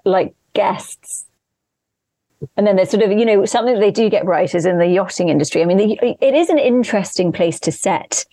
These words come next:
a story because these places are absolutely crazy. You know, um, a, a yacht, one of these sort of normal, normal luxury yacht type things that if you were to hire them privately are about two million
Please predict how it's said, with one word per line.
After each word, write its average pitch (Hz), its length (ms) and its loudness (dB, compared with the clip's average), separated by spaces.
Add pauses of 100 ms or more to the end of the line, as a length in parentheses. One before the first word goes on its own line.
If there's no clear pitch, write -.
(320)
a 180 80 0
story 175 500 2
because 165 260 -2
these 185 180 0
places 220 380 0
are - 100 0
absolutely 160 720 0 (680)
crazy. 226 680 -2 (520)
You 202 140 4
know, 170 400 4
um, 165 360 2 (140)
a, 185 140 0 (340)
a 185 100 2
yacht, - 800 0
one 202 200 2
of 196 60 2
these 175 180 2
sort 175 120 0
of 170 80 0
normal, 185 720 2 (840)
normal 196 460 2
luxury 170 420 0
yacht 160 300 0
type - 280 -4
things 160 420 -2
that - 160 -2
if - 120 -2
you 165 80 4
were 165 80 4
to 170 140 -4
hire 165 240 0
them 165 160 0
privately - 680 -2 (520)
are 170 160 0
about 170 280 -2
two 190 280 0
million 170 520 0